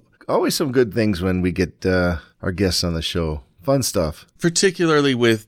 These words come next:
Speaker 2: chefs involved with school nutrition.
Speaker 1: Yeah.
Speaker 2: Uh, I,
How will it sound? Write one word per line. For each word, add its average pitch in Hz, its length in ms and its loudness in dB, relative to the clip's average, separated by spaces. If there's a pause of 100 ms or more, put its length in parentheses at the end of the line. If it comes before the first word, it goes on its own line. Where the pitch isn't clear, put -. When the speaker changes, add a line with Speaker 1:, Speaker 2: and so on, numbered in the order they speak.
Speaker 2:
chefs - 440 2
involved 104 420 2
with 95 80 -4
school 101 400 2
nutrition. 98 680 4
Speaker 1:
Yeah. 80 220 -6 (600)
Speaker 2:
Uh, - 220 -2
I, 120 140 2